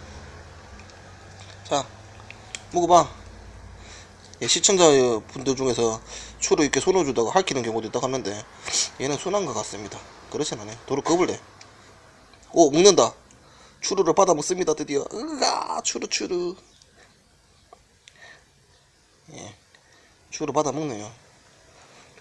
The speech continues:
오, 이건 이제 드디어 성공했습니다. 추루 주는 거. 추루 이제 손으로 이제 또 줄 수 있습니다. 이제 그 정도까지 이제 좀 신뢰를 얻은 것 같네요.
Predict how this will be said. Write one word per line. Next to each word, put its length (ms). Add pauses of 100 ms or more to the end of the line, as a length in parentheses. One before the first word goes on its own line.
(420)
오, 160
이건 180
이제 120
드디어 280
성공했습니다. 560
추루 220
주는 200
거. 80 (1500)
추루 260
이제 140
손으로 400
이제 200
또 160
줄 140
수 100
있습니다. 380
이제 280 (1300)
그 80
정도까지 400
이제 180
좀 120
신뢰를 340
얻은 180
것 80
같네요. 320